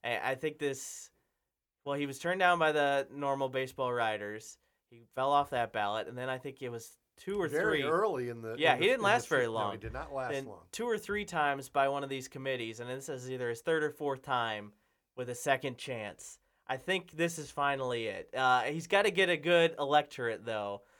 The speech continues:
Speaker 1: 'cause we've seen, we saw last time, Tony La Russa was on the Harold Baines one, and it was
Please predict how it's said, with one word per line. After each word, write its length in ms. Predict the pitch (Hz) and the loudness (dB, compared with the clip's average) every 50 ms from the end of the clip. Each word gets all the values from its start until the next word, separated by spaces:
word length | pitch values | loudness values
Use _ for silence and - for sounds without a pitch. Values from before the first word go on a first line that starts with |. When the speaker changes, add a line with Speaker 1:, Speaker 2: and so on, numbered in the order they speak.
| _ _ _ | _ _ _
Speaker 1:
'cause 180 | - 151 139 139 | -4 -4 -2 0
we've 160 | 156 160 160 | -2 -2 -2
seen, 380 | - - 180 175 175 170 156 - - | -4 -4 -2 -2 -2 -2 -4 -4 -4
we 80 | 180 | -6
saw 160 | 175 - 202 | -2 2 2
last 280 | 180 185 180 175 170 175 | 6 6 6 6 4 2
time, 220 | 180 160 143 131 | 0 0 0 -2
Tony 220 | 123 - 180 196 196 | -2 -2 -2 -2 0
La 80 | 185 170 | 0 0
Russa 340 | 160 156 151 151 - 151 135 | 0 0 0 0 -2 -2 -2
was 160 | 131 127 127 | -2 0 0
on 400 | 131 127 123 123 120 120 120 117 - _ _ _ _ _ _ _ - | 2 2 2 2 0 -2 -4 -10 -16 _ _ _ _ _ _ _ -6
the 80 | 127 | -6
Harold 320 | 127 147 147 143 139 131 127 | -2 0 0 0 0 2 0
Baines 580 | 135 131 127 120 117 110 107 104 - - - _ _ _ | 0 0 0 -4 -6 -8 -10 -14 -16 -18 -20 _ _ _
one, 260 | 110 113 110 104 101 | -6 -4 -4 -4 -4
and 180 | 104 120 127 127 | -4 -4 -2 -2
it 120 | 131 131 | -2 -4
was 240 | 135 139 127 - - | -4 -6 -8 -10 -16